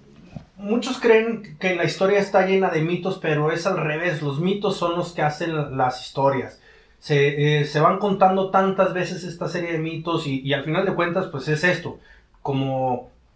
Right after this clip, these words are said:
no conocemos el, el otro lado, nos vamos creando e-, esa, esa imagen o esa ideología sobre un supuesto que no, no necesariamente tuvo que ocurrir así. Tan es así que, que hablábamos que a veces nos sentimos tan patriotas o, o nos creemos tanto esos mitos,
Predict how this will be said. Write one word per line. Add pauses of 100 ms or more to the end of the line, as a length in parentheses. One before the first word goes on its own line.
(220)
no
conocemos
el,
el
otro
lado, (540)
nos
vamos
creando
e-,
esa,
esa
imagen
o
esa
ideología (100)
sobre
un
supuesto
que
no,
no
necesariamente
tuvo
que
ocurrir
así. (540)
Tan
es
así
que,
que
hablábamos
que
a
veces
nos
sentimos
tan
patriotas
o,
o
nos
creemos
tanto
esos
mitos,